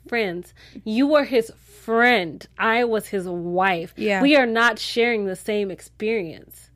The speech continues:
Speaker 2: That made me so angry, guys. Like, I was, I was really angry at her.
Speaker 1: Which is true. I mean, they're, they're not sharing the same ex-, I mean, if we could, if we wanna say they're sharing the same experience, even though Nina wasn't technically a mistress, should we call it that for the
Speaker 2: Did,
Speaker 1: purpose of
Speaker 2: did
Speaker 1: her
Speaker 2: they, like,
Speaker 1: feeling?
Speaker 2: hook up?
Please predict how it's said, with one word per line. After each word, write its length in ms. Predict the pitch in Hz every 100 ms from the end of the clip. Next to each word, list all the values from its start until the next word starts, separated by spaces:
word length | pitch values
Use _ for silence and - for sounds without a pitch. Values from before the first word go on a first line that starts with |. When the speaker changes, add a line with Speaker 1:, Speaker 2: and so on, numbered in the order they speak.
| -
Speaker 2:
That 120 | 190
made 160 | 190 196
me 120 | 226
so 240 | - 180
angry, 300 | - 190 190
guys. 320 | 196 196 208 -
Like, 140 | 196
I 80 | 196
was, 280 | 196 190 - -
I 80 |
was 160 | 220 190
really 220 | 180 175
angry 320 | - - - -
at 140 | - -
her. 220 | - 185 _ -
Speaker 1:
Which 200 | 285 285
is 160 | 277
true. 200 | - 330
I 80 | 262
mean, 180 | 262 247
they're, 160 | 240 -
they're 140 | 247 240
not 300 | 233 226 - _ -
sharing 240 | - 262 247
the 80 |
same 220 | 226 240 226
ex-, 140 | 214 - -
I 60 | 269
mean, 220 | 294 285
if 120 | 240 226
we 120 | 285
could, 220 | 311 269
if 100 | 247
we 100 | 254
wanna 260 | 277 247 269
say 140 | 285
they're 140 | 269 269
sharing 200 | 277 262
the 80 | 247
same 300 | - 226 226
experience, 520 | 226 226 226 233 233
even 140 | 226 226
though 80 |
Nina 220 | 220 233 220
wasn't 280 | 208 202
technically 280 | 226 220 220
a 40 | 202
mistress, 720 | 190 202 - 285 285 - - - _ _ _ _ _ _ _ _ _
should 180 | - 240
we 80 | 233
call 220 | 226 202
it 120 | 214
that 280 | 233 240 -
for 180 | - 208
the 80 | 185
Speaker 2:
Did, 80 | 220
Speaker 1:
purpose 300 | 262 226 220
of 300 | 214 208 202
Speaker 2:
did 160 | 233 226
Speaker 1:
her 60 |
Speaker 2:
they, 140 | 233 269
like, 160 | 277 233
Speaker 1:
feeling? 180 | 240 262
Speaker 2:
hook 180 | 269
up? 180 | 262 285